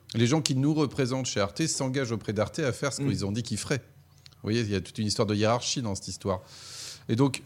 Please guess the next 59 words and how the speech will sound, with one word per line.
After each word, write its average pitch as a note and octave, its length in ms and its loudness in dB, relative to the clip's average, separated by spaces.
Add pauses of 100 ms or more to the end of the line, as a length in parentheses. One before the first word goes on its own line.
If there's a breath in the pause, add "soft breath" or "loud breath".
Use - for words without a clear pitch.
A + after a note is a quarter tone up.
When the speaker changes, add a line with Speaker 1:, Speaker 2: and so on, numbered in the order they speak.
Speaker 1:
si - 220 0
jamais D#3 220 6
on D#3 60 6
leur C#3 140 6
met C3 80 6
la A#2+ 140 6
pression, F3 480 4
bah, A#2 180 8
ils A2 220 4
nous A#2+ 180 2
mettent B2+ 160 2
la A#2+ 80 4
pression A#2 340 0
à G#2+ 80 0
nous D#3+ 280 0
et G#2+ 180 2
directement, G#2+ 600 0
après, D#3 260 2
bah, C3+ 80 2
on G#2 60 2
peut A2 100 0
mettre A2 180 2
la G#2 60 4
pression G#2+ 340 0
aux B2 80 2
auteurs. A#2 360 0
C'est G#2+ 100 -6
tout G2+ 220 -8
un G#2 60 -2
système A2+ 500 0
assez, A#2 340 2
euh, G2 220 4 (760 loud breath)
assez, C3 380 4
assez G#2+ 240 2
relou, C3+ 680 0
mais A2 220 2
bon, G2+ 220 -2 (100)
voilà, F#2 240 4
ça G2+ 140 0
a - 20 4
été C#3 280 0
un G2+ 100 4
peu C#3 140 -2
particulier B2+ 580 0
le, F#2+ 160 4
le F#2+ 100 2
premier A#2 300 0
tournage A#2 340 2
à G#2+ 60 2
cause G2+ 180 0
de G2 80 4
ça, E3 160 2
parce G#2+ 180 -2
que G#2 100 -4
justement, G2+ 460 -2
on G2+ 120 0
a F#2 100 0
été, C#3 380 -2
euh, G2 100 2